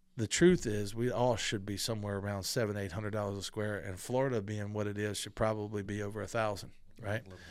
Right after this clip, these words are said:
Speaker 1: So, right, and, and that, that's the truth, but we're all racing to the bottom. And, and, and the, the one driving that ship to the bottom is a lot to do with what insurance companies are doing, um, and, and forcing contractors to just not be profitable.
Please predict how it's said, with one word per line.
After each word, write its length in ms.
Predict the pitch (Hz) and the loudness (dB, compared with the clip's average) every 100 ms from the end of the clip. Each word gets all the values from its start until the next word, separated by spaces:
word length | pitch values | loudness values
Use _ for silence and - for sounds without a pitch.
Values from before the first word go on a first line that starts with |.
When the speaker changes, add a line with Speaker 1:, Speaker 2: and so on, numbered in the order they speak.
| - - - - | -16 -18 -14 -2
Speaker 1:
So, 380 | 135 123 113 - | 4 6 4 2
right, 260 | 139 143 - - - | 4 4 2 -10 -8
and, 240 | - 120 139 | -2 0 0
and 120 | 120 120 | 0 4
that, 260 | 139 - | 4 4
that's 240 | 127 139 - | 4 6 4
the 120 | 104 | -2
truth, 540 | - 175 143 - - - - 120 | 2 4 4 0 -10 -20 -14 -2
but 160 | 113 | 0
we're 140 | 117 120 | 4 6
all 180 | 117 | 6
racing 400 | 104 127 113 113 | 4 2 2 -2
to 80 | 107 | -4
the 80 | 104 | -2
bottom. 420 | 110 110 95 73 - - - | 0 0 -2 -6 -16 -20 -8
And, 400 | 104 110 107 107 104 | -4 -2 -2 -4 -4
and, 240 | 104 107 | -6 -6
and 200 | 117 107 | -4 -2
the, 200 | 107 107 - | 0 0 0
the 120 | 104 | -2
one 220 | 117 120 | 0 0
driving 420 | 107 117 117 104 | 2 4 4 2
that 160 | 107 98 | -2 0
ship 240 | 151 143 | 2 2
to 80 | 117 | 0
the 100 | 107 | -2
bottom 460 | 110 104 98 95 107 | 2 2 2 -2 -4
is 100 | 101 | -4
a 80 | 107 | 2
lot 240 | 113 123 | 2 0
to 60 | 107 | -4
do 200 | 110 104 | -2 -2
with 180 | 95 - | -4 -4
what 180 | 104 104 | -4 -2
insurance 420 | 110 - 104 95 | -6 -4 -6 -6
companies 360 | 110 80 104 104 | -10 -8 -10 -10
are 60 | |
doing, 380 | 104 104 101 98 - - - - - - | -6 -4 -4 -8 -16 -20 -20 -20 -16 -6
um, 460 | 107 101 98 98 - | -4 -4 -6 -8 -6
and, 180 | 98 110 | -6 -6
and 180 | 104 95 | -8 -4
forcing 380 | 123 110 - 101 | -2 -2 -2 -4
contractors 680 | 101 104 110 104 - 95 - | -4 -2 -2 -2 -4 -12 -10
to 120 | 101 | -14
just 240 | 104 95 | -8 -6
not 280 | 104 101 104 | -4 -4 -6
be 80 | 101 | -8
profitable. 580 | 104 104 - 90 65 | -6 -6 -8 -14 -14